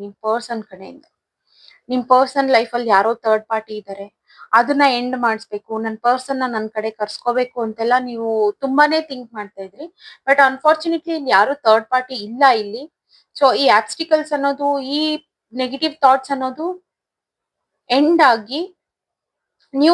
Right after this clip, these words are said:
ಬಿಗಿನಿಂಗ್ ಅನ್ನೋದು ಸ್ಟಾರ್ಟ್ ಆಗಿದೆ ಇಲ್ಲಿ, ಸ್ಟಾರ್ಟ್ ಆಗ್ತಿದೆ ಸಹ ಇಲ್ಲಿ. ಓಕೆನಾ? And ಇಲ್ಲಿ ಒಂದು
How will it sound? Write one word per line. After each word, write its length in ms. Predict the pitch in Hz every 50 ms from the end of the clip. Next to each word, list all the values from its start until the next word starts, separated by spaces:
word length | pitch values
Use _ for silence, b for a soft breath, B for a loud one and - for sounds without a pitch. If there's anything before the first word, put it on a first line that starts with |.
| 349 320
ಬಿಗಿನಿಂಗ್ 340 | 302 262 294 302 302 302 277 247
ಅನ್ನೋದು 260 | 240 240 240 240 269 - -
ಸ್ಟಾರ್ಟ್ 300 | - 196 190 196 - 214 208
ಆಗಿದೆ 260 | 190 190 196 196 190 185 185
ಇಲ್ಲಿ, 200 | 180 185 220 254 - _ _ _ _ _ _ _ _ _ -
ಸ್ಟಾರ್ಟ್ 300 | - - 254 247 254 - - 226 226
ಆಗ್ತಿದೆ 400 | 277 294 - - 359 339 330 285 - -
ಸಹ 120 | 196 185 196 190 180 175
ಇಲ್ಲಿ. 160 | 180 _ _ _ _ _ _ _ _ _ _ _ _ _ _ _ _ _ _ _ _ _ _ _ _ _ _ _ _ _ _ _ _ _ _ _ _ _ _ -
ಓಕೆನಾ? 340 | 226 214 226 233 226 220 220 - _ _ _ _ _ _ _ _ _ _ _ -
And 180 | - 294 330 339 349
ಇಲ್ಲಿ 140 | 339 349 370 359 349
ಒಂದು 160 | 339 349